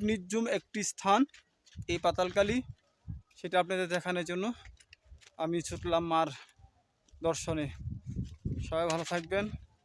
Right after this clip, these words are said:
দেখতে থাকুন আমাদের ভিডিওটা পাতালকালীর, উম, যে এখানে যাচ্ছি। দেখুন, খুব সুন্দর পরিবেশ, খুব সুন্দর জায়গা।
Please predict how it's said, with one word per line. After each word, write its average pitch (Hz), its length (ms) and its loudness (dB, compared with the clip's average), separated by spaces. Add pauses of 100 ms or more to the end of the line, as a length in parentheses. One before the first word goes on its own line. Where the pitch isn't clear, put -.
(500)
দেখতে 160 280 -2
থাকুন 175 340 -2
আমাদের 170 320 2 (760)
ভিডিওটা 175 460 4 (300)
পাতালকালীর, 165 560 0 (720)
উম, 160 140 -2 (100)
যে 165 120 0
এখানে 165 260 -2
যাচ্ছি। 151 300 -2 (1600)
দেখুন, 156 260 -4 (560)
খুব 170 160 -8 (100)
সুন্দর 190 260 -4 (140)
পরিবেশ, 175 360 -2 (200)
খুব 165 120 -12 (100)
সুন্দর 170 280 -6 (100)
জায়গা। 156 220 -2